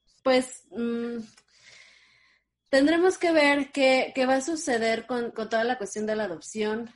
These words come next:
Eh, definitivamente lo que se necesita más en todos los aspectos, ya se,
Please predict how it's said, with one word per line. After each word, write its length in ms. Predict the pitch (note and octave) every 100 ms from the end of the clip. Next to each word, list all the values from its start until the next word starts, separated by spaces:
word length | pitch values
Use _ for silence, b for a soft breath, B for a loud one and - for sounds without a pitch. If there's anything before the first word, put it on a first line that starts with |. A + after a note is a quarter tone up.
| _ -
Eh, 420 | G3 F#3+ G3 F#3+
definitivamente 1000 | B3 B3 C4+ C4+ C#4+ F#4 F4 E4+ D#4+ E4+
lo 200 | D#4+ C#4
que 140 | G#3+
se 180 | G#3 A3
necesita 600 | G#3 G3+ G#3+ - B3+ B3+
más 460 | B3 A#3+ A#3+ A#3 - -
en 240 | G3+ G3 -
todos 300 | B3 C4 C4+
los 180 | B3
aspectos, 680 | F3+ - G#3+ G#3 - A3+ A3
ya 300 | F#3+ G#3+ G#3
se, 220 | G#3+ A#3+